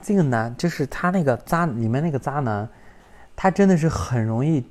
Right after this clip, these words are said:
夺得女人的欢心，他知道女人的可能一些，有，有一些，有一些人啊，无论是男人和女人，他真的是很会，就是这，我不知道这个词儿用的对不对。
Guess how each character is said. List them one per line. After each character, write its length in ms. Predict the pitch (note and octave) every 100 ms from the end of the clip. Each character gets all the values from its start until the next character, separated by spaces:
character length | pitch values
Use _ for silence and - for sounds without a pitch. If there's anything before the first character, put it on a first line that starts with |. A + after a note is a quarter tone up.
| - _
夺 160 | B2+ A#2+
得 120 | B2
女 140 | B2+ G2
人 100 | F#2
的 120 | G2+
欢 260 | - G#2
心， 220 | G2+ G2 G#2+
他 220 | - F3
知 180 | - F#3+
道 140 | F#3+
女 120 | B2+
人 160 | G2 F#2+
的 280 | A#2 A#2 - - - - - - -
可 160 | - A2
能 180 | G2+ A2+
一 80 |
些， 200 | A#2 -
有， 220 | B2+ D3 C3+
有 180 | C3+ C3+
一 60 |
些， 340 | F3+ - A#3+ A3+
有 180 | C3 B2
一 60 | D#3+
些 200 | - A3
人 160 | C#3+
啊， 320 | G2 G2 F#2+ - - - - - - - - - - - - _ - G#4+ A#3 - - - - F#3 - - D#3
无 160 | C#3+
论 160 | G#3+ A3
是 100 | D3
男 160 | A#2
人 140 | C#3 C#3+
和 100 | C#3
女 160 | A#2
人， 220 | F#2 F2+ G#2+
他 180 | C#3+
真 160 | C#3+ E3+
的 60 | D3
是 100 | B2+
很 280 | - G2+
会， 360 | G2 - F3 - - - - - - - -
就 120 | -
是 140 | B2 B2
这， 180 | - C3+
我 100 | A2
不 80 |
知 60 | C3
道 60 | D3
这 100 | D3
个 60 |
词 180 | - -
儿 60 | A#2
用 120 | C3
的 60 |
对 140 | B2+ C#3
不 100 | A2+
对。 220 | A2 -